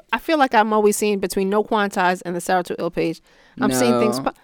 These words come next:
Speaker 2: I probably
Speaker 1: I'm
Speaker 2: do once
Speaker 1: seeing
Speaker 2: a week, maybe twice a week.
Speaker 1: No, cut it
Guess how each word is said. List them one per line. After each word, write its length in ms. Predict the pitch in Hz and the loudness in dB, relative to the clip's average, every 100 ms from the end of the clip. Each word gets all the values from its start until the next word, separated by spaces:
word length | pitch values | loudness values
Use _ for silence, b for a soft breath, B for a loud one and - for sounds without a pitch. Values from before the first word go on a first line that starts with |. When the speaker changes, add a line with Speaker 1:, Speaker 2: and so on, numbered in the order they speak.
| - | -6
Speaker 2:
I 60 | - | -6
probably 300 | - 339 381 | -4 2 2
Speaker 1:
I'm 60 | |
Speaker 2:
do 260 | 339 320 - | 4 6 6
once 180 | 427 427 | 6 4
Speaker 1:
seeing 100 | 143 | 2
Speaker 2:
a 20 | |
week, 280 | 131 135 123 | 2 0 -2
maybe 280 | 117 139 139 | -2 0 0
twice 320 | - 127 - | -2 -6 -6
a 60 | |
week. 260 | 127 117 - - _ - | -6 -8 -12 -18 _ -6
Speaker 1:
No, 540 | 202 202 196 175 165 170 | 2 6 8 6 4 0
cut 240 | - 554 - | -2 0 4
it 180 | 220 | 2